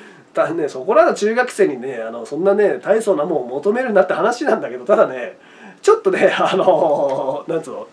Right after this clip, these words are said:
イメージが先行しすぎてるというか、うん、ちょっと、「ひき肉です！」のね、インパクトが強すぎて、あの、それ以外、別になんつうのかな、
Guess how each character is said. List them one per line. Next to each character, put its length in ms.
イ 100
メ 300
ー 20
ジ 320
が 120
先 260
行 180
し 40
す 120
ぎ 100
て 80
る 100
と 60
い 120
う 40
か、 280
う 60
ん、 140
ち 80
ょ 20
っ 40
と、 80
「ひ 160
き 20
肉 420
で 80
す！」 140
の 160
ね、 280
イ 100
ン 140
パ 120
ク 60
ト 80
が 100
強 260
す 120
ぎ 80
て、 360
あ 180
の、 460
そ 120
れ 220
以 20
外、 540
別 280
に 100
な 100
ん 60
つ 100
う 40
の 40
か 100
な、 120